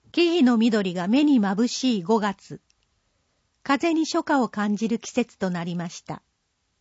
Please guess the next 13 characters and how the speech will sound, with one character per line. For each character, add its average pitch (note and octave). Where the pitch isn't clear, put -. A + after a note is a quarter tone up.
子 D4
ど F4
も E4+
た B3+
ち F3
が F3
待 F3+
ち B3
望 B3+
ん -
で A#3
い A3
る G#3+